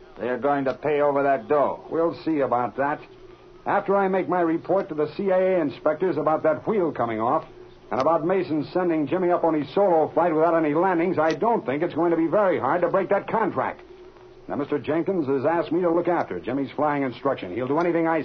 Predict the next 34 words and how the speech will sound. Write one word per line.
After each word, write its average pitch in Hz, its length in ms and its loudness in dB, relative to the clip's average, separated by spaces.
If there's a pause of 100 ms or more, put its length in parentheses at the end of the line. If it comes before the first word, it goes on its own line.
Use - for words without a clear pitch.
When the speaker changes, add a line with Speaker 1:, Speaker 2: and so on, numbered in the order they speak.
Speaker 2:
say. 120 320 0
Speaker 1:
Now, 175 260 4
listen, 160 320 2
Robertson, 117 460 2
Speaker 2:
And 143 100 0
Speaker 1:
you 165 60 4
Speaker 2:
what's 226 140 2
Speaker 1:
can't 196 200 4
Speaker 2:
more, 226 120 4
I'd 208 240 0
take 202 240 -2
Jimmy 226 260 0
out 220 300 2
of 180 160 0
Central 160 340 -2
Flying 196 340 0
if 196 80 0
there 180 80 -2
was 175 120 0
another 202 260 0
transport 170 600 0
school 127 280 -2
at 123 80 -6
this 185 140 -4
airport. 147 500 -2
Speaker 1:
All 185 280 4
right. 196 360 2 (300)
Take 214 160 0
him 175 120 -2
out 147 140 4
of 127 140 -2
Central 123 340 -2
Flying 117 380 -2
School. 104 400 -10